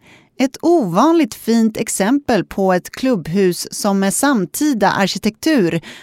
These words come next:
både tar plats och smälter in i landskapet. Stora fönsterpartier öppnar upp mot klubbens kärna, fotbollsplanerna. Med finstämd grön ton och lekfull detaljering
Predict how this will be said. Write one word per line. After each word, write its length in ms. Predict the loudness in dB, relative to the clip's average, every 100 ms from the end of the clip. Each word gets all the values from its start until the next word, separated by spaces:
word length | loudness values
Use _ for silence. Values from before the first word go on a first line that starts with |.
| -20 _
både 280 | 0 2 0
tar 200 | 0 0
plats 600 | 0 2 2 0 -8 -10 -4
och 260 | -2 -2 -6
smälter 580 | -2 -2 0 -2 -2 2
in 340 | 2 2 0
i 160 | -4 -2
landskapet. 1040 | 0 -2 -4 0 0 0 -2 -4 -6 -20 _ _ _ _ _ -20 -20 _
Stora 640 | -8 0 2 4 4 2
fönsterpartier 1000 | 2 0 0 0 -4 -2 0 2 2 2 0
öppnar 300 | -4 -2 2
upp 240 | 2 0
mot 200 | -6 -8
klubbens 560 | -2 0 2 2 -2 -4
kärna, 640 | -10 -4 -2 0 0 0 -2 -12 -20 _
fotbollsplanerna. 1400 | _ -6 -6 -8 -10 -8 -8 -10 -8 0 2 2 0 -4 -8 -14 _ _ _ -20 -20 _
Med 220 | 0 0
finstämd 960 | 0 2 4 4 0 0 2 2 2 0
grön 480 | 0 2 2 2 -2
ton 420 | 0 2 2 0
och 200 | -4 -4
lekfull 720 | 0 2 0 -4 -4 0 0
detaljering 920 | 0 -2 0 4 4 4 0 -2 -4